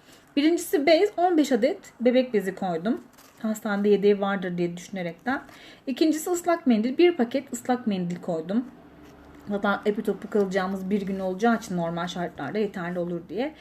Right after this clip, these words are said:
İkincisi bebek silme pamuğu. Bir paket bebek silme pamuğunu o şekilde yerleştirdim valize.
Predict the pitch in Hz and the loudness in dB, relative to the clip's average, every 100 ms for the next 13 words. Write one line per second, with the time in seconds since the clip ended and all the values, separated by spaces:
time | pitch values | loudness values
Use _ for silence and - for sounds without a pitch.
0 | - - - - 240 311 294 - 339 339 | -20 -20 -18 -12 0 2 2 0 -2 -2
1 | 339 - 254 294 - 285 302 294 240 220 | -2 0 2 2 0 2 2 4 4 6
2 | 240 277 262 208 269 - 226 226 247 - | 4 2 -2 -4 -4 -4 0 2 2 4
3 | 240 233 220 190 233 240 214 202 214 233 | 4 4 4 0 0 2 0 0 4 4
4 | 214 202 - 202 185 185 175 160 175 220 | 4 0 -2 -4 -4 -6 -6 -6 -2 -2